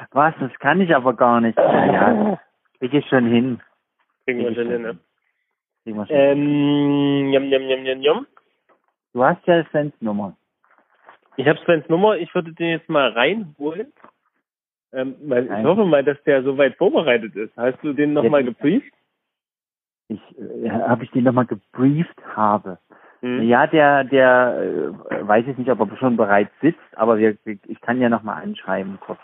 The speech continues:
Speaker 1: Ich hatte ihm bloß jetzt zuletzt noch, ich habe bloß, äh, also er hat die technische Frage wohl selber geklärt, er sitzt dann irgendwie am Computer und nimmt mit dem einen, äh, das Mikro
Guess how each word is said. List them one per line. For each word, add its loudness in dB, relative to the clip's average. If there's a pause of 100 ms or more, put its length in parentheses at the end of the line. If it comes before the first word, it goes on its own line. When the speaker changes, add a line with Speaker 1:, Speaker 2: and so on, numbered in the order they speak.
(320)
Speaker 1:
Ich -8
hatte -2
ihm 2
bloß -2
jetzt -12
zuletzt -4
noch, -4
ich -16
habe 2
bloß, 0 (180)
äh, 2 (360)
also -6
er 4
hat 0
die -4
technische -4
Frage -2
wohl -2
selber 4
geklärt, 0
er -8
sitzt -14
dann -10
irgendwie -6
am -8
Computer -6
und -6
nimmt -10
mit -14
dem -6
einen, -4 (1040)
äh, 4
das -4
Mikro 2